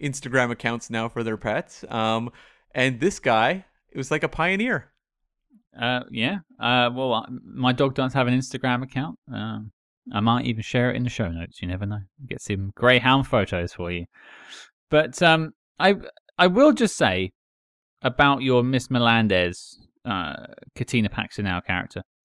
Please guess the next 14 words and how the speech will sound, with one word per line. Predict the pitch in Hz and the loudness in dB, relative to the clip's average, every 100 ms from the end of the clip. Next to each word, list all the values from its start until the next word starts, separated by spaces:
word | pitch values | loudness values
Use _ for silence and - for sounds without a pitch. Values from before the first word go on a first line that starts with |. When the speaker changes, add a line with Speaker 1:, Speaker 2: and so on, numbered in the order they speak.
| _ _ _ _ _ _ _ _ _ _ | _ _ _ _ _ _ _ _ _ _
Speaker 2:
The | 131 131 | -4 -2
one | 151 185 226 | 0 0 2
hang-up | 165 175 143 110 | 0 0 0 0
I | 113 | 0
had | 110 110 | 2 0
about | - - 98 - | -2 -6 -6 -8
her, | 85 92 | -10 -10
seeing | - 117 117 | -6 -2 -2
as | 110 | -2
she's | 117 101 | -4 -6
the | |
topic | - 101 101 | -4 -6 -4
of | 92 | -10
discussion, | 110 - 98 - | -10 -12 -12 -14